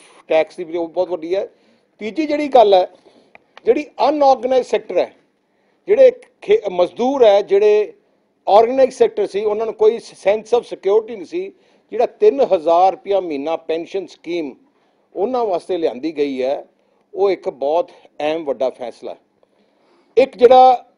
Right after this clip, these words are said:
ਆਂਗਨਵਾੜੀ ਵਰਕਰ ਤੇ ਜਿਹੜੇ ਦੂਜੇ ਗ੍ਰਹਿ ਆਸ਼ਾ ਵਰਕਰ ਸੀ, ਉਹਨਾਂ ਦੀਆਂ ਸੈਲਰੀਜ਼ ਡੇਢ ਹੀ ਕੀਤੀ ਗਈਆਂ, ਉਹ ਵੀ ਇੱਕ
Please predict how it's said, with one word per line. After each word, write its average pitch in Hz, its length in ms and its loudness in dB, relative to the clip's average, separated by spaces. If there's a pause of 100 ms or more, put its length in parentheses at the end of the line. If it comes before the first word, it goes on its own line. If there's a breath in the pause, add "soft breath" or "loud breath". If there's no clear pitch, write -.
(180)
ਆਂਗਨਵਾੜੀ 226 600 0
ਵਰਕਰ 220 420 2
ਤੇ - 300 -4
ਜਿਹੜੇ 220 220 4
ਦੂਜੇ 190 320 2
ਗ੍ਰਹਿ 180 280 -2
ਆਸ਼ਾ 190 260 4
ਵਰਕਰ 190 320 -2
ਸੀ, 202 180 -14
ਉਹਨਾਂ 220 340 -2
ਦੀਆਂ 214 200 -4
ਸੈਲਰੀਜ਼ 175 500 -4
ਡੇਢ 190 260 -4
ਹੀ 226 100 -14
ਕੀਤੀ 180 360 -8
ਗਈਆਂ, 180 300 -4 (840 loud breath)
ਉਹ 233 200 10
ਵੀ 262 280 0
ਇੱਕ 226 360 -4